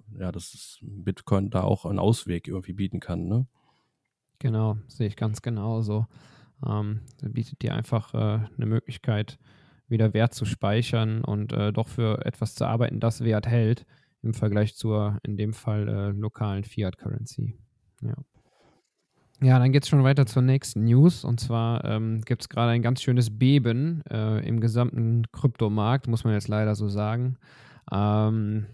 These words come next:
Speaker 2: heute ist ja ganz schön der Kurs eingebrochen, wer es auch mitbekommen hat. Also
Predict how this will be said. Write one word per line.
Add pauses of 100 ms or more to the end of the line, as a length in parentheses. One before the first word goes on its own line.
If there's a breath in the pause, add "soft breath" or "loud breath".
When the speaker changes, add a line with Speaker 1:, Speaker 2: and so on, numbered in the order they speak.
(100)
Speaker 2:
heute
ist
ja (600)
ganz (120)
schön (160)
der (120)
Kurs
eingebrochen,
wer
es
auch
mitbekommen
hat.
Also